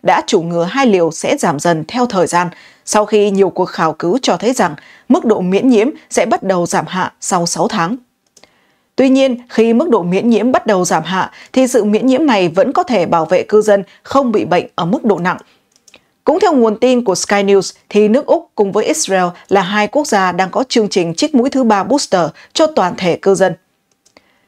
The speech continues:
Sau khi T G A chuẩn nhận chủng ngừa mũi bồi dưỡng booster, thì nhiều câu hỏi đã được đặt ra về lý do tại sao cần phải trích ngừa mũi thứ ba này. Trong lịch sử của các loại vaccine,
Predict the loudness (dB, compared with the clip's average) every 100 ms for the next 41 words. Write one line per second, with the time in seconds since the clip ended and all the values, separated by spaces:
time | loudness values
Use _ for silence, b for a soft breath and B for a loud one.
0 | b -4 -2 2 2 0 0 0 0 2
1 | 2 0 0 -2 0 -2 0 -2 0 0
2 | 2 2 2 2 0 -2 0 0 0 -2
3 | -2 B B -2 2 4 4 4 2 -2
4 | -2 -4 -2 0 2 0 -4 -2 -2 -2
5 | -4 0 2 2 0 0 -2 -2 -2 -2
6 | -2 -2 -2 B -2 -2 0 -2 -2 0
7 | 2 2 0 -2 0 0 0 0 -2 -4
8 | -12 _ _ _ b b b b -2 2
9 | 2 2 2 2 2 -2 -2 0 0 0
10 | -2 -2 0 0